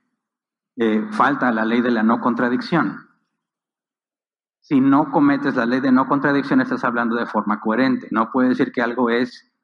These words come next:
y no es al mismo tiempo y en el mismo sentido. Yo no soy un hombre y un perro al mismo tiempo y en el mismo sentido.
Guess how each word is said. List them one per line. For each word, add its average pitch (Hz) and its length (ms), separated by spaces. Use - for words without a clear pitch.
y 127 120
no 123 200
es 113 320
al 107 120
mismo 113 300
tiempo 117 280
y 110 60
en 101 60
el 98 80
mismo 117 200
sentido. 127 480
Yo 113 100
no 127 140
soy 123 200
un 127 160
hombre 127 280
y 120 100
un 123 160
perro 113 360
al 110 100
mismo 113 300
tiempo 113 260
y - 20
en 104 80
el 101 40
mismo 107 200
sentido. 123 460